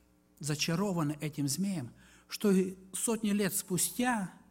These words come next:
когда уже не было змей, когда уже их никто не кусал, они всё так же приносили жертвы этому змею и кадили ему.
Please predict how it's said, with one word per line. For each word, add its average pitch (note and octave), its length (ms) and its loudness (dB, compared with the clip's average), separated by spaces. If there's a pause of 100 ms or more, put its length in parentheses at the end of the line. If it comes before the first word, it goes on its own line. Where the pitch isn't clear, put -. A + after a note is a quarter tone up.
(1160)
когда G#3 260 4
уже G#3+ 180 4
не A#3 160 6
было G3 240 4
змей, E3+ 480 2 (840)
когда G#3+ 360 2
уже G#3 300 4
их G3+ 140 0
никто G#3 260 2
не G#3+ 120 4
кусал, G#3 580 0 (200)
они E3 220 2
всё F3 200 -2
так G3 200 -2
же F#3+ 120 -2
приносили E3+ 600 -2
жертвы E3+ 480 -6
этому D3 320 -6
змею C#3+ 320 -6
и C3 80 -10
кадили B2+ 380 -6
ему. G#2 280 -10